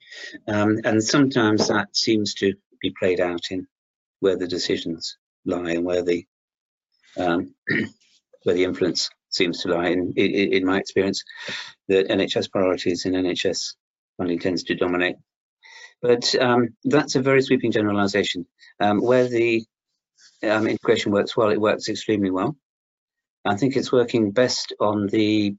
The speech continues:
pooling ideas and trying to work more collaboratively and trying to avoid duplication. Um, <clears throat> but when the chips are down, and if it's a question of, should we carry on with our health improvement strategy,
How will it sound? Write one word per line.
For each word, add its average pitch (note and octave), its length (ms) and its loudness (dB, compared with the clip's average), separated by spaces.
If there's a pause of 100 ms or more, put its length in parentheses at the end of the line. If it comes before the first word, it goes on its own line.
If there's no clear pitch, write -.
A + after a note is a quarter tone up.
pooling G#2 240 0
ideas G2 680 2
and G2 320 0 (160)
trying G#2 320 0
to G2 120 -4
work F#2+ 240 0 (800)
more F#2 160 -2
collaboratively F#2+ 720 0
and F#2+ 100 -2
trying F#2+ 220 -4
to F2 340 -2 (180)
avoid F#2+ 300 0
duplication. G2 760 -2 (1600)
Um, G2+ 340 -2 (220)
<clears throat> - 220 -12
but - 140 0
when C3 160 4
the A#2 100 2
chips - 300 -2
are G#2 40 -2
down, F2 360 0 (480)
and F#2+ 400 -2 (100)
if - 160 0
it's G2 180 -2
a G2 40 0
question G2+ 380 0
of, F#2+ 180 0 (480)
should - 160 0
we A2 100 2
carry G#2+ 260 2
on G2+ 140 4
with G2 100 4
our F#2+ 100 4
health G2 240 -2
improvement F#2 420 0
strategy, F2 560 -4